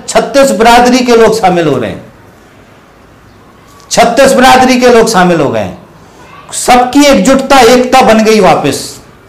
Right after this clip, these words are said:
तो इस सरकार ने जो पांच सात सालों में षड्यंत्र किया था जनता की एकता को तोड़ा था, इस किसान आंदोलन ने उस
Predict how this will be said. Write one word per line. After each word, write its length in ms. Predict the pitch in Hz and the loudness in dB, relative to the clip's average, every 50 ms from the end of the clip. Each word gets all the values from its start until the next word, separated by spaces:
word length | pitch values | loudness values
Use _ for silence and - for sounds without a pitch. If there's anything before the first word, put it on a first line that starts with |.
| - - - - - - - - - - _ _ _ _ _ _ - - - - - _ - | -20 -20 -20 -20 -20 -20 -20 -20 -20 -20 _ _ _ _ _ _ -20 -20 -20 -20 -20 _ -2
तो 60 | 214 | 0
इस 160 | 233 220 - - | 0 2 2 2
सरकार 420 | 202 196 202 - 247 247 269 277 | 0 0 2 2 2 2 2 2
ने 180 | 269 269 269 262 | 2 2 2 2
जो 180 | - 262 254 254 | 4 2 2 2
पांच 260 | - 208 214 233 240 233 | 2 2 2 2 0 2
सात 200 | 262 254 247 254 | 2 2 2 2
सालों 320 | 254 214 220 220 240 240 | 2 2 2 4 4 2
में 140 | 240 240 226 | 2 0 0
षड्यंत्र 480 | - - 196 196 196 269 269 254 240 | 0 0 0 0 2 2 2 2 0
किया 280 | - 208 208 208 208 - | 0 0 0 2 2 2
था 380 | - 170 147 - - - - - - - - - - - - - _ 123 | 2 0 0 0 -2 -8 -14 -20 -20 -20 -20 -20 -20 -20 -20 -20 _ -10
जनता 460 | 117 117 185 208 233 240 240 262 262 - | -4 -2 0 0 0 0 2 2 2 2
की 160 | 269 277 254 233 | 2 0 2 2
एकता 360 | 233 233 240 233 - 254 262 | 2 0 0 0 0 0 2
को 180 | 254 254 247 | 2 2 2
तोड़ा 380 | 247 247 233 233 247 254 254 240 | 0 2 2 2 4 4 4 4
था, 400 | - - 147 151 151 147 - - - - - - - - - | 2 2 2 2 2 0 0 -4 -10 -16 -18 -20 -18 -4 -2
इस 180 | 196 190 190 | 0 0 0
किसान 460 | - - 220 - - 220 233 269 269 269 | -2 -2 -2 0 2 2 2 2 2 2
आंदोलन 520 | 269 262 247 247 240 240 240 240 240 240 | 2 2 4 2 2 2 2 2 2 2
ने 140 | 233 240 240 | 2 2 2
उस 120 | 185 - | 0 0